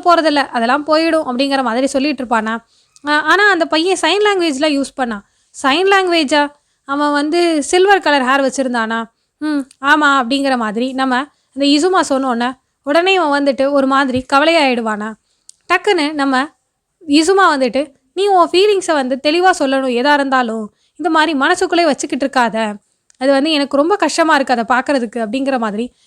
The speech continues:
இந்த இசுமா சொல்லிட்டு கிளம்பி போயிடும். இந்த இசுமா வந்து ஓஷியை லவ் பண்ணது போல இருக்கு. ம். அப்படியே இது வந்து ஒரு பெரிய ஹெக்ட-, ஹெக்டகன் ஷேப்புக்கு போய்கிட்டு இருக்கு இந்த லவ். அங்க, அங்க, அங்க, அங்க க-, கனெக்ட் ஆயிட்டே இருக்குது.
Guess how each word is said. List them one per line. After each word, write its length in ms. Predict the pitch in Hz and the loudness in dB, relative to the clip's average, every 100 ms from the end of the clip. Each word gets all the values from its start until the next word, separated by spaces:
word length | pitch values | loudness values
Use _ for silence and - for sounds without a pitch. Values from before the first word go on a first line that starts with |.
| - | -6
இந்த 80 | 311 | 0
இசுமா 320 | 311 427 427 | 0 2 0
சொல்லிட்டு 380 | 330 285 240 262 | 0 0 0 -2
கிளம்பி 420 | 269 285 302 240 | -2 -2 -2 -2
போயிடும். 240 | 220 240 _ _ _ | -4 -6 _ _ _
இந்த 100 | 254 | -4
இசுமா 420 | 269 254 339 359 | 0 0 2 2
வந்து 340 | 339 339 370 285 | 2 2 2 2
ஓஷியை 180 | 269 262 | 0 -2
லவ் 220 | 233 226 | -2 -6
பண்ணது 220 | 220 202 | -8 -8
போல 160 | 196 190 | -10 -10
இருக்கு. 240 | 180 - _ _ _ | -14 -20 _ _ _
ம். 200 | 247 208 _ _ _ _ _ | -12 -12 _ _ _ _ _
அப்படியே 340 | - 262 339 | -4 0 0
இது 140 | 330 294 | 2 0
வந்து 200 | 262 359 | 0 0
ஒரு 160 | 294 | -2
பெரிய 300 | 214 277 370 403 330 269 233 214 214 | -2 0 0 2 2 2 0 -2 -4
ஹெக்ட-, 460 | 254 - 403 370 | -8 -2 2 2
ஹெக்டகன் 560 | 262 269 381 381 339 302 - | 2 -4 -4 -2 -2 -2 -2
ஷேப்புக்கு 320 | 330 359 269 | -4 -4 -4
போய்கிட்டு 300 | 277 277 269 | -4 -2 -4
இருக்கு 80 | 269 | -4
இந்த 220 | 247 226 | -4 -4
லவ். 200 | 208 208 269 _ _ - | -4 -6 -10 _ _ -12
அங்க, 200 | 269 277 | -4 -2
அங்க, 200 | 262 269 | 0 0
அங்க, 200 | 262 254 | 0 0
அங்க 260 | 254 254 262 | -2 -2 -4
க-, 160 | 254 247 | -6 -4
கனெக்ட் 280 | 233 254 262 | -4 -4 -4
ஆயிட்டே 240 | 240 254 | -2 -2
இருக்குது. 280 | 226 208 | -2 -8